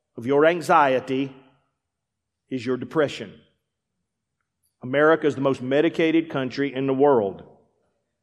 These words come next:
Anxiety, depression, can't sleep, insomnia. Why do you think that is?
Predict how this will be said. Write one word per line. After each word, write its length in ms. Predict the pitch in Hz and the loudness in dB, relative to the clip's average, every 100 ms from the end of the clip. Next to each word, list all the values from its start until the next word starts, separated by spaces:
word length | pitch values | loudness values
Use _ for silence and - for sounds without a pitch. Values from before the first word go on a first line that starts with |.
| _ _ _ _ _ _ _ _ _ _ _ | _ _ _ _ _ _ _ _ _ _ _
Anxiety, 800 | 131 131 113 131 127 131 156 160 160 - _ - | -6 -4 0 2 2 0 0 -2 -4 -16 _ -6
depression, 680 | 127 - 135 120 139 147 151 - - | -4 0 0 0 -4 -6 -8 -18 -8
can't 320 | 160 151 - | -4 -4 -4
sleep, 440 | - 143 135 147 | -2 0 0 -2
insomnia. 840 | - 147 147 - 143 131 135 147 143 - - _ _ _ _ _ _ _ _ _ _ _ _ _ _ _ _ _ _ | -6 -4 -4 0 0 0 -2 -2 -4 -8 -20 _ _ _ _ _ _ _ _ _ _ _ _ _ _ _ _ _ _
Why 140 | - 190 | 0 2
do 60 | 226 | 2
you 80 | |
think 200 | 220 226 | 0 0
that 140 | 220 220 | 4 4
is? 360 | 240 139 - | 4 2 -4